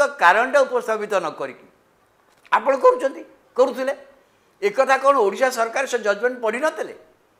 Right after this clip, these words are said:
ଜାଣିନାହାନ୍ତି? ଅନ୍ୟ ରାଜ୍ୟମାନେ କରୁଛନ୍ତି. ଇଏ ଗୋଟିଏ କଥା. ଦ୍ୱିତୀୟ କଥା, ମୁଁ କହୁଛି, ଦି ବର୍ଷ ଆଗରୁ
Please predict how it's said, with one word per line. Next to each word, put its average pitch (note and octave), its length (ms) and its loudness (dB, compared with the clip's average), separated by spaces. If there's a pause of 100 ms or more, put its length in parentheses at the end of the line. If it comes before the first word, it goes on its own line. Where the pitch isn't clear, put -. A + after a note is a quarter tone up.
ଜାଣିନାହାନ୍ତି? C4 640 2 (1160)
ଅନ୍ୟ G#3+ 260 2
ରାଜ୍ୟମାନେ G3+ 440 4
କରୁଛନ୍ତି. C#3+ 500 -10 (760)
ଇଏ C4 180 8
ଗୋଟିଏ C#4 320 2
କଥା. F3 260 -4 (320)
ଦ୍ୱିତୀୟ G#3+ 380 -10
କଥା, D4 180 -2
ମୁଁ C4+ 120 -8
କହୁଛି, B3+ 320 -6
ଦି F#3+ 160 -12
ବର୍ଷ B3+ 260 0
ଆଗରୁ E3 400 -4